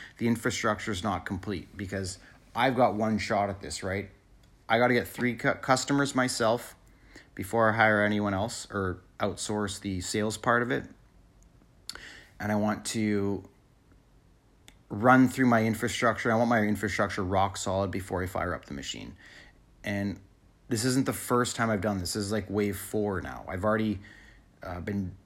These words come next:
had apprentices and whatever when I went viral on Facebook. And I still take some on that are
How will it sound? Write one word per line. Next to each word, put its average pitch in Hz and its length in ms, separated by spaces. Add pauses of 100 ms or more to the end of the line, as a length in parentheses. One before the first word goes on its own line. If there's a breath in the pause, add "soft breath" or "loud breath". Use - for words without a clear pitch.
(120)
had 113 280
apprentices 110 800
and 101 140
whatever 104 320
when 104 100
I 104 40
went 98 160
viral 104 300
on 98 120
Facebook. 104 680 (1600)
And 110 80
I 101 40
still 110 220
take 104 280
some 101 240
on 98 180
that 98 140
are 92 240